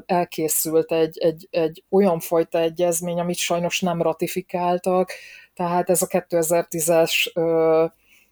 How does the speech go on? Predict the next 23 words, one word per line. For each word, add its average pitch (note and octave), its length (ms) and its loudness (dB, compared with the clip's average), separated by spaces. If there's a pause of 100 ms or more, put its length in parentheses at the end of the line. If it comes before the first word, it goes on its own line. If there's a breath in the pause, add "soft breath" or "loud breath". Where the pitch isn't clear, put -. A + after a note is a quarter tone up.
egyezmény F3 600 0
ezért F3 300 0
nem E3+ 140 0
is D#3+ 160 -4
tudott E3 380 -2
életbe E3+ 460 0
lépni. F3+ 400 0
Ugye F3 160 0
sokan F3 380 0
arra E3+ 220 0
számítottak, E3+ 960 -4
hogy F3 140 -2
amikor E3+ 340 -4
bejelentette E3 720 0
az E3 120 0
amerikai E3 480 -2
kormányzat, E3 800 -4
hogy E3 160 -4
ők E3 180 -4
ezt - 200 -4
felmondják, E3 680 -4
ezt - 280 -8
a E3 360 2